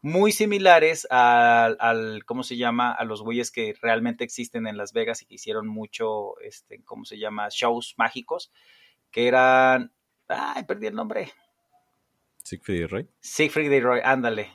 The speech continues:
Speaker 1: Pues estos güeyes, eh, se caracterizaban por tener una gran cantidad de felinos grandes en sus, eh, en, en, de, ¿cómo se llama? En, en, en sus hogares. Tenían tanto leones,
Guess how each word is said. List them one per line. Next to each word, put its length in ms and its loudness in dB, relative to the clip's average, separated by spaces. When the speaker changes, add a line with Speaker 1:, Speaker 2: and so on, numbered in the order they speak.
Speaker 1:
Pues 140 -4
estos 280 -2
güeyes, 420 2
eh, 200 -4
se 100 -4
caracterizaban 640 4
por 160 -4
tener 240 -2
una 160 2
gran 180 4
cantidad 360 0
de 120 0
felinos 500 -4
grandes 440 -2
en 80 -12
sus, 320 -18
eh, 400 -8
en, 200 -18
en, 520 -20
de, 120 -20
¿cómo 200 -12
se 100 -8
llama? 300 -6
En, 200 -20
en, 280 -18
en 80 -20
sus 120 -18
hogares. 380 0
Tenían 320 -8
tanto 260 -8
leones, 720 -4